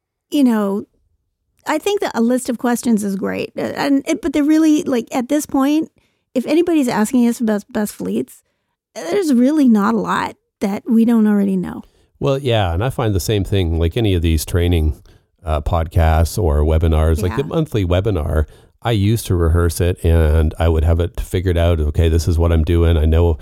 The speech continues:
Speaker 2: I'm gonna say it." And as you've joked before, I just hit press play and the whole thing comes out in order. Well,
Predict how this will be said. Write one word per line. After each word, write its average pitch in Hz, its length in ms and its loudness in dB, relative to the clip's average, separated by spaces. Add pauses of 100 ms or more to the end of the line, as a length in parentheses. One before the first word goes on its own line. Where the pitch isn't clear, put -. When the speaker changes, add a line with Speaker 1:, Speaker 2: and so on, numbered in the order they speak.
(180)
Speaker 2:
I'm 87 140 2
gonna 82 160 0
say 82 240 -2
it." 85 140 0
And 80 400 0
as 98 300 -2
you've 82 180 0
joked 85 320 -2
before, 104 360 -2
I 85 80 -4
just 78 260 -6
hit - 260 -8 (320)
press 92 200 -4
play 90 500 -2
and 85 380 2 (340)
the - 80 0
whole 110 180 0
thing 90 260 0
comes 85 280 2
out 85 280 -2
in 87 140 0
order. 101 400 -2
Well, 92 260 0